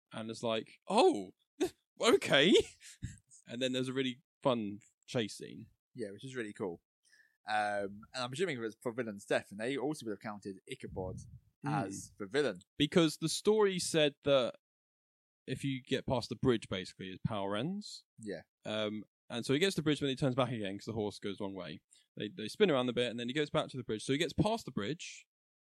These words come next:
Speaker 1: and then they stop. It's like, "Oh, okay, so it's fine." But then what happens next, Elliot?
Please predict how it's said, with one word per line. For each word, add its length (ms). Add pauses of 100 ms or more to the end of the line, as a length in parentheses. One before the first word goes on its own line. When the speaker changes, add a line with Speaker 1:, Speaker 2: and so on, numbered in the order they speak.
Speaker 1:
and 120
then 60
they 100
stop. 340
It's 120
like, 80
"Oh, 100
okay, 240
so 80
it's 120
fine." 360 (600)
But 140
then 480 (320)
what 140
happens 260
next, 320
Elliot? 260